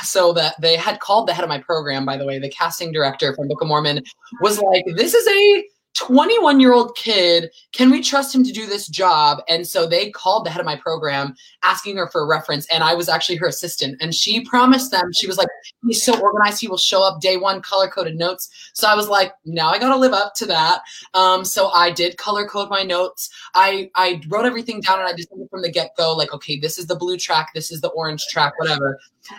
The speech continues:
And so I, you know, at one point took notes and then transferred them onto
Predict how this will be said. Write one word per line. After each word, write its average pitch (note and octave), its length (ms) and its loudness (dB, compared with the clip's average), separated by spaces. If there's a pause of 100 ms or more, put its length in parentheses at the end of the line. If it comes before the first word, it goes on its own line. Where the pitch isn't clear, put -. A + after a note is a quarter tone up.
And - 180 -4 (100)
so G3+ 300 6 (300)
I, G3 420 2 (400)
you F#3 140 -8
know, F3+ 240 0 (100)
at F3+ 120 -14
one G#3+ 280 -2
point G#3 240 -6
took - 200 -12
notes A3+ 420 2
and G3 80 -6
then F#3 140 -2
transferred F3+ 500 -6
them E3+ 100 -2
onto D3+ 200 -4